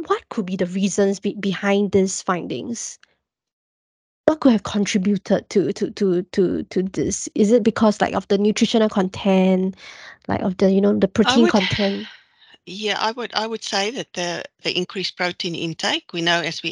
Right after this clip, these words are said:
Speaker 2: age, we take in, the intake of protein is less, um, and we need about, uh, one gram per kilogram, um, protein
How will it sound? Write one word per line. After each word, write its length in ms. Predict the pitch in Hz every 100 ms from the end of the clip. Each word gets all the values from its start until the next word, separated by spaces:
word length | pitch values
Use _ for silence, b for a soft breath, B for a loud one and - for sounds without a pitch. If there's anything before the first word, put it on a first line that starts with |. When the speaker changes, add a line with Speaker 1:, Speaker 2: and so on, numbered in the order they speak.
| -
Speaker 2:
age, 400 | 160 160 - - B B B B B
we 240 | 170 156 - -
take 440 | - 170 - - -
in, 200 | 185 -
the 120 | -
intake 320 | 196 185 175
of 120 | 151 -
protein 380 | 165 156 160
is 220 | 147 - 143
less, 440 | 170 294 - - -
um, 360 | 147 139 135 - _ _ _ _ _
and 460 | 170 160 165 156 - - B B B B B B B _ _ _ _ _ _ _ _ 180
we 240 | 196 196
need 500 | 185 220 240 233 - - B B B -
about, 600 | 165 - 160 165 170 - - - - _ -
uh, 260 | 160 165
one 260 | 160 175 185
gram 360 | 180 151 156 160
per 160 | 151 -
kilogram, 640 | 196 175 165 160 147 151 - b - 147
um, 340 | 147 147 147 -
protein 640 | 160 151 - 151 143